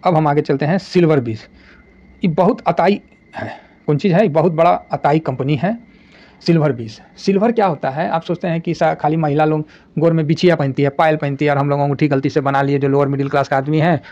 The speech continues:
बोला मोती पहनना है, तो भैया सिल्वर में बना दीजिए ना, गोमेद पहनना है, सिल्वर में बनाइए ना महाराज, गोल्ड का कहाँ पैसा है। तो आप सोच रहे हैं कि उतना आभूषण में इसका यूज़ है, तो आप गलत सोच रहे हैं,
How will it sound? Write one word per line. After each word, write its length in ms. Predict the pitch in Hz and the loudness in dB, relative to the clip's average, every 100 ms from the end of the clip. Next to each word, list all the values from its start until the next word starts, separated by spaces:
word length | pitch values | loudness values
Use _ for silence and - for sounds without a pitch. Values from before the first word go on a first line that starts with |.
| - | -2
बोला 120 | 170 | 2
मोती 280 | 165 175 208 | 4 4 2
पहनना 280 | 190 151 151 | 2 0 0
है, 80 | 131 | 0
तो 100 | 165 | 0
भैया 160 | 147 | 0
सिल्वर 320 | 135 160 165 180 | 0 0 0 0
में 100 | 180 | 0
बना 160 | 175 175 | -2 -2
दीजिए 220 | 170 175 | -4 -6
ना, 160 | 117 - _ - - - | -12 -18 _ -20 -8 0
गोमेद 360 | 175 190 202 | 4 4 4
पहनना 260 | 196 160 147 | 2 0 0
है, 60 | 139 | 0
सिल्वर 320 | 185 175 196 | 2 4 4
में 100 | 196 | 2
बनाइए 280 | 185 180 190 | 2 2 0
ना 80 | 165 | 0
महाराज, 240 | 123 120 | -2 -2
गोल्ड 220 | 147 170 | 0 0
का 80 | 165 | 0
कहाँ 200 | 151 143 | -2 -4
पैसा 260 | 139 113 - | -4 -8 -12
है। 100 | - - - - - - | -18 -20 -20 -20 -20 -4
तो 60 | - | 0
आप 180 | 202 214 | 2 2
सोच 200 | 240 247 | 2 2
रहे 100 | 247 | 2
हैं 100 | 240 | 2
कि 120 | 233 | 0
उतना 200 | 214 233 | 2 2
आभूषण 440 | 190 170 190 285 | 4 4 4 4
में 100 | 269 | 4
इसका 180 | 185 147 | 2 2
यूज़ 240 | 131 127 | 0 0
है, 100 | 151 | 0
तो 100 | 220 | 2
आप 160 | 175 165 | 2 0
गलत 240 | 147 180 | 0 0
सोच 220 | 185 147 131 | 0 -4 -4
रहे 100 | 117 | -10
हैं, 720 | - - - - - - - | -12 -20 -20 -20 -20 -20 -6